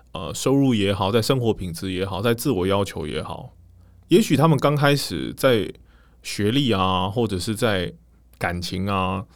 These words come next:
哪一个方面他们并不是，呃，这么的自虐，但是一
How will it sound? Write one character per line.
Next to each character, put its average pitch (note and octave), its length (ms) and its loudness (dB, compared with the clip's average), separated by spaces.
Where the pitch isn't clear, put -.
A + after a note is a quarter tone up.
哪 G#2 180 2
一 E3 40 2
个 G3 120 4
方 F3 240 0
面 E3 160 4
他 D3+ 100 0
们 D3 160 -2
并 G3 220 0
不 A#2+ 100 0
是， B2 300 -2
呃， G2 140 -6
这 F3 140 -2
么 A#2+ 120 4
的 F#2+ 100 4
自 G#2+ 280 -2
虐， F#2 280 -6
但 F#3+ 140 2
是 F#3+ 80 0
一 D#3 180 -6